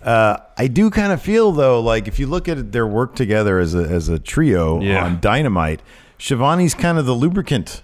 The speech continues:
Speaker 1: you know?
Speaker 2: He is,
Speaker 1: He's
Speaker 2: because
Speaker 1: the
Speaker 2: there was a lot
Speaker 1: emollient,
Speaker 2: of
Speaker 1: if you
Speaker 2: sniping
Speaker 1: will.
Speaker 2: back and forth between, uh, J R about moves. Like, there was,
Speaker 1: Yeah.
Speaker 2: I forgot what ma-, it was this match where Cody hits an Alabama slam,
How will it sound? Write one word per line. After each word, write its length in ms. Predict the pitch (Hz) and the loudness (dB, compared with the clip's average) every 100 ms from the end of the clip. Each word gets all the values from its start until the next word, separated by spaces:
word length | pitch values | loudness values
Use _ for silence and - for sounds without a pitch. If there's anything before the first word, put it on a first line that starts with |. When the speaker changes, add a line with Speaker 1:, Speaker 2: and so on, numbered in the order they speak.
| - - | -20 -16
Speaker 1:
you 160 | - 127 | -4 0
know? 240 | 120 120 | 2 2
Speaker 2:
He 60 | 135 | 2
is, 300 | 120 113 101 | 4 2 0
Speaker 1:
He's 80 | 113 | 0
Speaker 2:
because 140 | 139 | 2
Speaker 1:
the 60 | 143 | 4
Speaker 2:
there 60 | 165 | 4
was 80 | |
a 40 | 139 | 4
lot 60 | 147 | 4
Speaker 1:
emollient, 160 | 151 | 2
Speaker 2:
of 100 | 135 | 0
Speaker 1:
if 60 | 101 | -2
you 40 | 98 | -2
Speaker 2:
sniping 340 | 123 123 123 | 0 0 0
Speaker 1:
will. 60 | 101 | 0
Speaker 2:
back 260 | 104 98 | 0 0
and 120 | 110 95 | -4 -8
forth 400 | 113 101 92 - | -6 -6 -8 -12
between, 560 | 95 - 98 92 87 80 _ _ _ _ | -16 -12 -10 -10 -12 -16 _ _ _ _
uh, 200 | 95 90 | -8 -6
J 300 | 87 104 104 | -4 -2 0
R 440 | 98 95 92 87 - _ _ _ _ _ - | 2 2 0 -2 -8 _ _ _ _ _ -6
about 220 | 104 107 | -2 0
moves. 520 | 117 135 131 127 127 | 4 6 8 6 6
Like, 140 | 123 123 | 2 2
there 100 | 135 | 2
was, 80 | 127 | 2
Speaker 1:
Yeah. 200 | 113 95 | 2 0
Speaker 2:
I 80 | |
forgot 220 | - - 139 | 0 0 0
what 120 | 113 | -2
ma-, 120 | 113 | -2
it 40 | 151 | 0
was 160 | 143 | 0
this 160 | 135 - | -2 -4
match 260 | 104 87 - | -6 -8 -4
where 240 | 101 92 | -4 -4
Cody 280 | - 135 120 | -4 -2 0
hits 200 | 123 - | -2 -6
an 60 | 107 | -6
Alabama 460 | 104 101 101 101 90 | -4 -2 -2 -2 -6
slam, 540 | - 131 117 104 95 | -4 -2 0 -2 -4